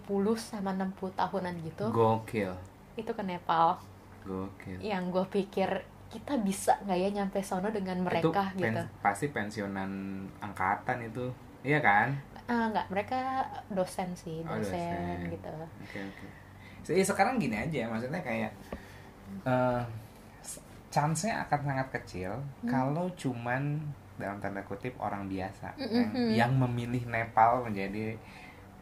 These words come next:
Speaker 2: destinasinya dia
Speaker 1: Mm-mm,
Speaker 2: gitu.
Speaker 1: mm-mm,
Speaker 2: Kalau lu
Speaker 1: mm-mm.
Speaker 2: ke Singapura open trip atau Bangkok open trip gitu ya, ya udah gitu.
Speaker 1: Mm-mm.
Speaker 2: Tapi kalau orang, dari orang aja yang mau kepikiran ke Nepal pasti ya something ada yang dicari di situ
Speaker 1: Mm-mm,
Speaker 2: kan.
Speaker 1: mm-mm.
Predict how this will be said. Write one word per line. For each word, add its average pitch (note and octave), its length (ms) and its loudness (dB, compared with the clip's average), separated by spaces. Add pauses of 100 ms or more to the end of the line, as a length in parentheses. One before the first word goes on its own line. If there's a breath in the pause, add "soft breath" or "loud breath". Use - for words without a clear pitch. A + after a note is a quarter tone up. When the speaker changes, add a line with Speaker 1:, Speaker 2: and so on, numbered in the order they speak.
Speaker 2:
destinasinya G#2 960 0
dia G2+ 320 2
Speaker 1:
Mm-mm, - 80 -6
Speaker 2:
gitu. A#3+ 160 -4
Speaker 1:
mm-mm, A3+ 160 0
Speaker 2:
Kalau G#3 160 2
lu G#3+ 80 2
Speaker 1:
mm-mm. A3+ 80 2
Speaker 2:
ke G#3+ 100 4 (300)
Singapura C#3 560 0 (160)
open G#2 320 0
trip B2+ 320 0
atau G#2 320 2 (160)
Bangkok G#2 320 2 (160)
open G#2+ 240 -2
trip A2 240 -2
gitu A2 160 -4
ya, G2 320 0 (480 loud breath)
ya F2 160 -4
udah F#2+ 560 0
gitu. G2 240 -4
Speaker 1:
Mm-mm. A2 240 -2
Speaker 2:
Tapi B2+ 160 0
kalau B2+ 320 6
orang, A2 320 4 (400)
dari A#2 320 4
orang A2 400 6
aja G#2+ 320 -2
yang G#2 80 -6
mau G2+ 160 -6
kepikiran G2+ 400 -4
ke G#2+ 80 -6
Nepal G#2 320 4
pasti C3 320 0 (160)
ya G#2 80 -2
something A2 400 0 (160)
ada A2+ 160 2
yang A2 160 -2
dicari G2+ 480 0
di G#2 80 -4
situ A2 320 -2
Speaker 1:
Mm-mm, A#3+ 160 2
Speaker 2:
kan. G#3 240 -2
Speaker 1:
mm-mm. G3 240 -4